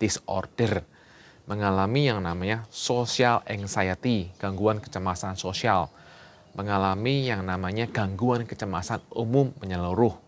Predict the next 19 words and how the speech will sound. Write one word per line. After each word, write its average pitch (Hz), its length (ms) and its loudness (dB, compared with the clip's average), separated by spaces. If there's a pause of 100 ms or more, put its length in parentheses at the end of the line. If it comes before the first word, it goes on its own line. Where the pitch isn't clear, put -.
(680)
generalized 101 640 0
anxiety 98 560 -2
disorder, 98 720 0
atau 170 560 6 (480)
teman-teman 95 480 -6
yang 101 160 -2
mengalami 107 720 0 (560)
serangan 90 480 -2
panik, - 560 -6 (240)
ya, 95 240 -4 (180)
itu 170 460 0 (160)
hal 117 180 0
yang 110 160 0
umum 156 300 4
sebenarnya 90 480 -4
terjadi. 92 560 -2
Jadi 135 160 0 (320)
nggak - 240 0
perlu 156 400 2